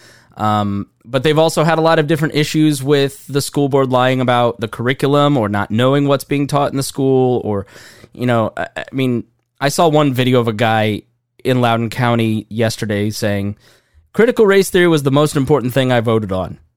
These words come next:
Okay, what's critical race theory? And the guy had no clue what it was. So it's sort of like this,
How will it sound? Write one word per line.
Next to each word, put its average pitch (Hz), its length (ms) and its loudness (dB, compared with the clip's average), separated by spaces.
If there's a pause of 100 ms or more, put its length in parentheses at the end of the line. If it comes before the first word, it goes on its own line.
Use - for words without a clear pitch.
(400)
Okay, 113 400 -2
what's 151 260 -2
critical 156 320 -2
race 131 240 0
theory? 95 220 -4
And 110 100 -2
the 156 60 0
guy 185 140 0
had 170 180 2
no 147 140 2
clue 139 200 0
what 104 160 0
it 107 60 -10
was. - 240 -10
So 127 160 0
it's 127 120 -2
sort 202 140 2
of 175 80 0
like 147 220 0
this, 120 260 -4